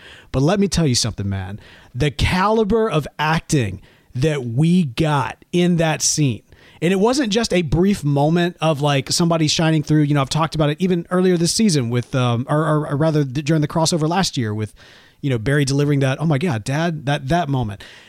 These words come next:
No, like, this scene was so powerful. Like, those dudes committed. And I mean, like, that was, that was, you know, they, like you said, they were crying.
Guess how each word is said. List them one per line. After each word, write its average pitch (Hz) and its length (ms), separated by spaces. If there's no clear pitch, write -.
No, 156 280
like, 160 240
this 190 380
scene 269 720
was 160 320
so 196 580
powerful. 160 720
Like, 165 260
those 196 440
dudes 196 340
committed. 156 960
And 196 160
I 196 60
mean, 196 200
like, 175 340
that 202 260
was, 160 280
that 214 200
was, 175 360
you 185 140
know, 156 60
they, 170 160
like 196 260
you 202 40
said, 202 200
they 156 80
were 147 100
crying. 247 640